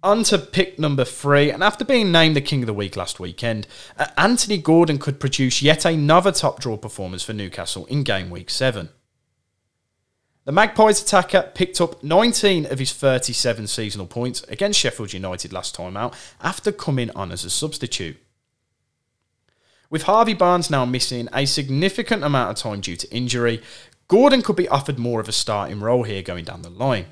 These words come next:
That gives him a chance to put up another decent points haul against Burnley, who have struggled to keep the ball out of the net on their return to the Premier League so far.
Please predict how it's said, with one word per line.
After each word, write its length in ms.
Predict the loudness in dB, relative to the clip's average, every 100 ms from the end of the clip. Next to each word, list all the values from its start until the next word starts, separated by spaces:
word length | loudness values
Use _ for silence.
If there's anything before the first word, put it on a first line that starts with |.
| _ _ _ _ _ _ _ _ _ _ _
That 180 | 2 2
gives 180 | 2 4
him 120 | 2
a 40 |
chance 480 | 2 4 2 2 -2
to 220 | -4 -8
put 220 | 0 2 2
up 100 | 2
another 400 | 2 4 4 4
decent 420 | 2 0 0 -6
points 300 | -6 -6 -6
haul 180 | -8 -8
against 300 | -8 -6 2
Burnley, 460 | 4 4 2 -2
who 120 | -4
have 100 | -4
struggled 400 | -2 0 2 2
to 100 | 0
keep 260 | 0 0 0
the 80 | -4
ball 260 | -4 -2
out 140 | -2 -4
of 40 |
the 80 | -6
net 280 | -4 -4 -6 -14 -12
on 120 | -6 -4
their 100 | -4
return 400 | -6 -8 -10 -10
to 120 | -12
the 80 | -14
Premier 380 | -12 -10 -10 -10
League 220 | -10 -10
so 240 | -8 -10
far. 440 | -6 -2 0 -2